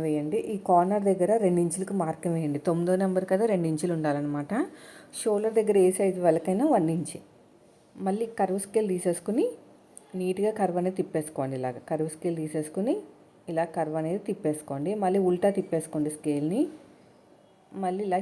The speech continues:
షేప్ ఇచ్చేసండి. కర్వ్ తిరిగిన చోట ఒక హాఫ్ ఇంచ్ లోతు, ఆర్మ్ లూజ్ తగ్గించి మన వైపుకి వన్ ఇంచు. మళ్ళీ కర్వ్ స్కేల్ తోటి ఇలా నీట్గా కర్వ్ అనేది తిప్పేసుకోండి. ఇలాగా మళ్ళీ ఉల్టా తిప్పేసుకుని మళ్ళీ షేప్ అనేది ఇచ్చేసేయండి.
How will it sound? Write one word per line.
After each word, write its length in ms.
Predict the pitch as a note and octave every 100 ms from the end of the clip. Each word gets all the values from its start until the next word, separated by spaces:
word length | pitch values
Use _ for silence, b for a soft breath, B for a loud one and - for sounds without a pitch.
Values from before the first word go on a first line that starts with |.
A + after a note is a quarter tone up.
| F#3+
షేప్ 240 | G3 D#3 D3+
ఇచ్చేసండి. 400 | - C#3 C3+ C#3+ -
కర్వ్ 200 | F#3 G#3+ A3+
తిరిగిన 240 | G#3+ G#3 G#3
చోట 120 | G3 F#3+
ఒక 160 | E3+ D#3
హాఫ్ 160 | D#3+ F3+
ఇంచ్ 120 | E3+ D3+
లోతు, 300 | D3+ D3+ D3 D3+ D3+ B B - E3+
ఆర్మ్ 200 | F3+ G3+ G#3
లూజ్ 160 | G3 F#3
తగ్గించి 280 | F3+ F#3+ G3+
మన 80 | E3+ D#3+
వైపుకి 280 | D#3+ F#3+ A3+ A3
వన్ 120 | E3 D3
ఇంచు. 220 | C#3+ C3+ - - - F3+
మళ్ళీ 180 | F#3 G#3+ A3
కర్వ్ 180 | F#3+ F#3+ F#3+
స్కేల్ 220 | G#3 F#3+ F#3+
తోటి 180 | F#3 C#4+ G#3
ఇలా 120 | F3+ F3
నీట్గా 340 | E3+ F#3+ G#3 G3+
కర్వ్ 200 | E3+ E3+
అనేది 180 | E3+ F#3+
తిప్పేసుకోండి. 580 | G3+ - D3+ D3+ C#3 C#3 C3
ఇలాగా 260 | B2+ B2 C3+ b b b b b _ -
మళ్ళీ 160 | F#3 F#3+ F#3
ఉల్టా 180 | F3+ G3+
తిప్పేసుకుని 520 | G3 G3 F#3 F#3 B3 D4+ A3
మళ్ళీ 160 | G3+ A3+
షేప్ 240 | G3+ F3+ E3+
అనేది 180 | F3 A#3
ఇచ్చేసేయండి. 580 | - D3+ D3 C3 B2